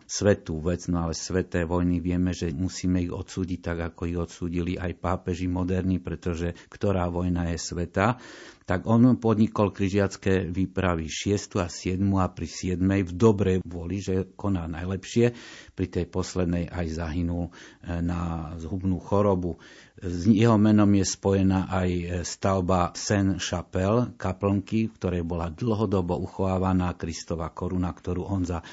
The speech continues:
veľký poplatok pre Francúzsko získal, a s jeho menom je spojená aj Sorbonská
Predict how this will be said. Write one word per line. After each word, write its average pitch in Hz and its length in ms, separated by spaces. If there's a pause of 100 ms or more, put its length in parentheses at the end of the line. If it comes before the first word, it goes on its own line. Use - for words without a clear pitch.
(320)
veľký 104 560
poplatok 92 560
pre 85 160
Francúzsko 85 880
získal, 92 720 (320)
a - 80
s 82 80
jeho 87 160
menom 95 400
je 87 80
spojená 87 640
aj 85 160
Sorbonská 85 960